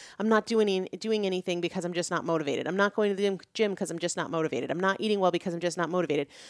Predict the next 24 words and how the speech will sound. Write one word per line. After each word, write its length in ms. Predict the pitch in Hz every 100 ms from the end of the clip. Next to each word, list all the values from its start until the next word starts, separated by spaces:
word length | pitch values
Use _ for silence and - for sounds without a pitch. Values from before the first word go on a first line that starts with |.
| - - _
Motivation 800 | 202 208 233 196 208 214 - 175 165
is 180 | 190 160
not 320 | 185 175 165 -
a 140 | 165
prerequisite. 1000 | - - 185 160 151 - 170 156 139 -
It 160 | 180 -
is 240 | 165 165 -
a 120 | 160 147 -
byproduct. 720 | 135 147 - - - - -
It 160 | - -
flows 480 | - 190 175 170 -
from 640 | - - 240 220 196 175
the 100 | 165
consistent 560 | 175 185 170 170 - 156
action. 380 | 156 160 - 165
It 80 | 160
is 120 | 156
not 240 | 170 147
required 540 | - 160 - 156 151 151
for 640 | - - 262 196 156 107 - - - -
the 100 | 185
consistent 560 | 202 175 185 165 165 -
action. 460 | 156 - 165 147
So 280 | 151 165 147